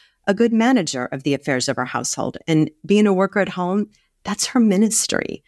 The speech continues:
She just wants to provide a warm, or her hope is to provide a warm, inviting, comfortable atmosphere for her family. And she works hard to do that. She works hard to also provide a home that points her family to Christ. Because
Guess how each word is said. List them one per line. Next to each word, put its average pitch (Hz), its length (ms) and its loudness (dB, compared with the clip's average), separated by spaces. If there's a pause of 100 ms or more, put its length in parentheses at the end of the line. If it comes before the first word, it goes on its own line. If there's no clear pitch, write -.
(340)
She - 260 0
just 220 240 0
wants 240 200 0
to - 80 -2
provide 202 400 -2
a 180 80 0
warm, 180 520 0
or 175 100 -2
her 185 140 -2
hope 349 340 -2
is 147 240 0
to - 100 -6
provide 170 340 -2
a 170 80 -2
warm, 175 440 0 (280)
inviting, 143 580 0
comfortable 208 800 -2 (420)
atmosphere 160 600 -2 (200)
for 165 140 -2
her 226 180 0
family. 247 580 2
And 165 140 2
she - 160 2
works 202 280 0
hard 277 380 0
to 170 100 -2
do 135 260 0
that. 123 340 -2 (120)
She 196 200 0
works 220 260 0
hard 208 340 -2 (380)
to - 220 0
also 208 420 0
provide 160 360 -2
a 151 40 -2
home 165 220 0
that - 160 -2
points 185 260 0
her 196 80 0
family 156 320 4
to - 140 -4
Christ. - 640 -4
Because 175 360 0